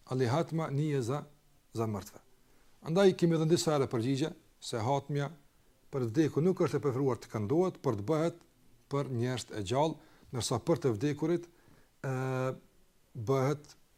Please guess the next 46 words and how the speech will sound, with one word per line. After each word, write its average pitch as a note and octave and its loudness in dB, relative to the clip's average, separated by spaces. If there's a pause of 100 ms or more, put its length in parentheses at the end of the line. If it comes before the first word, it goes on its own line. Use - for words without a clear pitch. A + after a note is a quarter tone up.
(600)
lutje C3+ -2
dhe A#2+ 0
sadaka, A#2+ -2
sikur C#3 -2
se - -2
thash C3+ 0
përgjigje B2 0 (280)
më G#2+ -4
herët. F#2+ -6 (720)
Dhe E3+ 4 (340)
kjo E3 8
pyetje F3+ 8
që E3+ 10
na F3 8
erdh D#3 4
në C#3+ 4 (680)
gjuhën C#3 4 (100)
bosnjake, C#3 -2
me C#3 2
të C3+ 0
vërtetë C#3 -2 (1040)
na C3+ 4
vendos C3 6
një D#3 2
pa D3 2
një C#3+ 2
përgjegjësie C3+ 2
të C#3+ 4
madhe D3 4
që C#3+ 2
edhe C#3+ 4
atyre E3 6
t'ua D3 2
kushtojmë D3 0
një C3+ 0
emision C3 -2
në A2 -2
gjuhën C3+ 0
bosnjake, B2+ 0
që C3 0
të - -4
kenë C#3+ 4
mundësi C#3 4
ata F3 4
të D3+ 0
thrasin D3 2